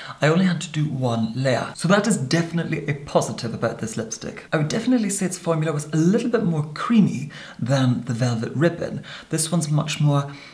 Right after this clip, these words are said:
it almost feels slightly satiny, and it's a little bit more satiny looking, which I would consider a positive given the fact that it is far darker than the Velvet Ribbon.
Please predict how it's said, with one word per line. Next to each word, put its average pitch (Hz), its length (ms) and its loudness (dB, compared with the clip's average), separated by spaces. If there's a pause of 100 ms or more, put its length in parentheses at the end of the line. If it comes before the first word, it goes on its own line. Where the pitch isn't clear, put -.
(160)
it 139 80 0
almost 202 280 4
feels 170 240 -4
slightly 160 280 0
satiny, - 800 -2
and 147 80 2
it's 143 120 -2
a 165 60 0
little 233 380 4
bit 202 180 0
more 165 360 2
satiny 131 640 0
looking, 127 680 -2
which 185 160 2
I 226 100 -2
would 330 140 -10
consider 247 360 -2
a - 100 -6
positive 139 720 -4
given 196 240 4
the 240 80 4
fact - 340 -4
that 151 180 -6
it 143 140 -6
is 143 140 -2
far 127 520 -6 (120)
darker - 600 -4
than 120 400 -4
the 107 120 -4
Velvet 113 460 -2
Ribbon. 147 420 -4